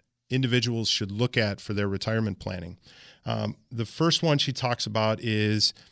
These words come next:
meeting that four oh one K contribution deadline by the end of the year. Uh, and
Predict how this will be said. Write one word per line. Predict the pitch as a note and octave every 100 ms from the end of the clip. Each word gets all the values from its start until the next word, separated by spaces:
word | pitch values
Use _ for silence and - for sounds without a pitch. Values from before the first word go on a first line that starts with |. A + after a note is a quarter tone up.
| _ _ -
meeting | A#2 C3 D#3 D3+
that | A#2+ A#2
four | - B2+ C#3
oh | C#3
one | B2+ A#2
K | - A#2+ A2+
contribution | - A#2+ A#2+ - A#2+ A#2 - G#2+ F#2+
deadline | A2+ A2 G2+ G2 G2
by | F#2+ G2
the | F#2+
end | G2
of | F#2
the | G2+
year. | G#2+ G2 - _ - - - -
Uh, | G#2+ G2+ G2 - _
and | B2 A2+ A2+ A2 A2